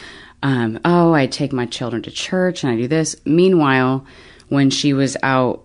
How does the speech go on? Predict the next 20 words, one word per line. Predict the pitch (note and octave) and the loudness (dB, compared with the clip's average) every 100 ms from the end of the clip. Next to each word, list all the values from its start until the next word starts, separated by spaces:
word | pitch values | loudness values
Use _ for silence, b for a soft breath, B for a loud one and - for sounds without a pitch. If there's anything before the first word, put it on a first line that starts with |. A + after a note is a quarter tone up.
| _ | _
you | C3+ | -2
know, | B2+ A#2 | 0 0
trying | A#2 C#3+ B2 A#2 | -2 -2 0 -2
to | - - _ _ _ _ _ _ _ _ _ - | -4 -18 _ _ _ _ _ _ _ _ _ -20
coax | - D3 C#3 | -4 -2 0
my | C#3+ A#2+ A#2 | 0 0 0
stepdad | A#2 D3+ C#3 C3+ B2 | -4 -6 -4 -2 -2
to | A#2+ | 0
marry | C3 D3 C#3+ | 0 0 0
her, | C#3+ B2+ B2 B B B B B - | 0 -2 -4 B B B B B -4
um, | C#3 C3+ B2 A#2+ | 0 2 2 0
we | C3+ D3+ | 0 0
were | D#3+ | 2
living | C#3+ C3+ C3 B2+ | 0 0 0 0
in, | A2+ B2 B2 A#2 A2 - | -2 -2 0 0 -2 -2
I | B2 | -4
believe, | C3+ C3+ | -4 -4
a | G#2+ | -6
crack | - - C#3 D#3 | -8 -6 -4 -4
house | A3 D4 - | -6 -6 -8